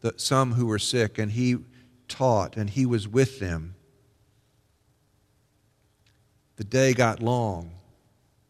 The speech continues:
and one of the disciples sidled up next to Jesus and said,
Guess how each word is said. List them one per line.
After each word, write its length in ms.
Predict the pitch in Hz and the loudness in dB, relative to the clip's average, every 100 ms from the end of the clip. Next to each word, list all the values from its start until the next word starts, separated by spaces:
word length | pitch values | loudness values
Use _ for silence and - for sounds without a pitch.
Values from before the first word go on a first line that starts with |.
| _ _ _ _ _ _ _ _ _ _ _ _ _ - | _ _ _ _ _ _ _ _ _ _ _ _ _ -4
and 340 | 110 110 101 - _ _ _ _ - | 0 0 -2 -10 _ _ _ _ -6
one 240 | 104 131 | 0 2
of 60 | 120 | 2
the 60 | 113 | 0
disciples 840 | - 123 120 120 113 98 - - _ _ _ _ _ _ _ | 0 2 2 2 -2 0 -4 -8 _ _ _ _ _ _ _
sidled 400 | - 117 117 120 | 0 2 4 4
up 240 | 120 - | 2 0
next 260 | 113 - - | -6 -6 -10
to 60 | |
Jesus 580 | 104 117 120 110 101 - | -6 -2 -2 -2 -2 -4
and 140 | 107 101 | -6 -2
said, 280 | 113 101 | 0 0